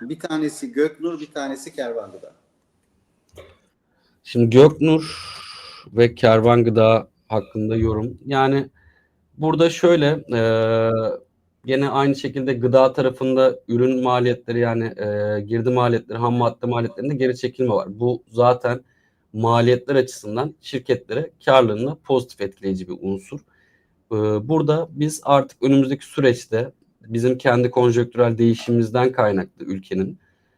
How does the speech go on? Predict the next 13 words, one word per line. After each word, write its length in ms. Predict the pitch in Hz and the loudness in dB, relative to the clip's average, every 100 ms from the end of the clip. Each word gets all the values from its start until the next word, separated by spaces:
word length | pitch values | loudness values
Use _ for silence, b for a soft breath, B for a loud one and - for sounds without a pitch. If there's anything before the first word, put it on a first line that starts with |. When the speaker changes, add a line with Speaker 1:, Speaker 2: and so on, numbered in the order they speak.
| _ | _
Speaker 2:
e, 260 | 98 95 95 | -4 -2 0
kademeli 380 | 139 135 147 | 2 4 2
toparlanma 560 | 170 156 151 139 139 135 | 2 2 4 6 4 2
bekliyoruz. 360 | 107 - 95 131 | 0 -4 -6 -2
Hem 160 | 131 | 0
hacimsel 440 | 127 117 117 120 107 | 0 0 0 0 0
anlamda 280 | 98 117 | 0 -2
hem 80 | 127 | -2
satışlar 420 | 123 113 - 117 | -2 -6 -6 -8
anlamında 300 | 104 98 107 | -4 -4 -4
hem 100 | 131 | -6
karlılık 400 | 131 127 123 120 | -2 0 2 0
anlamında. 520 | 104 92 82 90 147 | -2 -4 -8 -14 -16